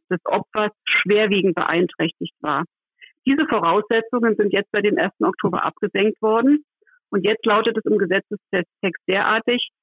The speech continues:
dass das Wort beharrlich durch wiederholtes und das Wort schwerwiegend durch nicht unerheblich ersetzt wurde. Und jetzt ermöglicht es uns dann auch, dass man praktisch, ähm, die Täter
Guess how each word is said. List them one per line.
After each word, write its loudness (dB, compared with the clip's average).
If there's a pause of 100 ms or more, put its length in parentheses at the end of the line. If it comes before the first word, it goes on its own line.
(320)
dass -2
das 0
Wort -2
beharrlich 0
durch 0
wiederholtes 2 (100)
und -2
das -2
Wort -2
schwerwiegend 0
durch 0
nicht 0
unerheblich 0
ersetzt -4 (100)
wurde. 0 (760)
Und 0
jetzt -2
ermöglicht 0
es 0 (180)
uns 0
dann 0
auch, 0
dass -4
man 0 (580)
praktisch, -2 (520)
ähm, 2 (1300)
die 0
Täter 2